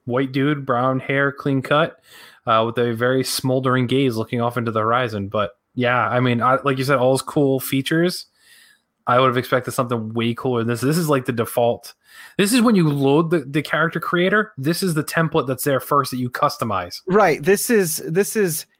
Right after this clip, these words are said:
Speaker 2: example of male person, and then
Speaker 1: Yeah.
Speaker 2: example of female, example of, of this race.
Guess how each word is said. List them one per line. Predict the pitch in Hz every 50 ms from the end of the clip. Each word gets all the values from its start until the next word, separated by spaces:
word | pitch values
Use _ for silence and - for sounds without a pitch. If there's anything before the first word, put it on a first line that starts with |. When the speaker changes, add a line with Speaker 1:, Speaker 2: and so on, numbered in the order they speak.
| _ _ _ _ -
Speaker 2:
example | 165 147 123 - 143 135 131 123 - 165 170 160 -
of | 165 165 156 143
male | 156 170 185 202 202 180 160
person, | 160 - 139 120 113 - - 110 107 104 104 - - -
and | 139 131 131
then | 131 127 127
Speaker 1:
Yeah. | 139 131 120 - - - - -
Speaker 2:
example | 151 113 135 123 123 113 - 156 170
of | 165
female, | 165 - 247 240 208 170 143 127 120 113 110
example | 120 117 - 139 139 143 139 - 170 175
of, | 175 156 156 165 - - -
of | 113 147 151 151 143
this | - 247 247 - -
race. | 131 120 113 - - -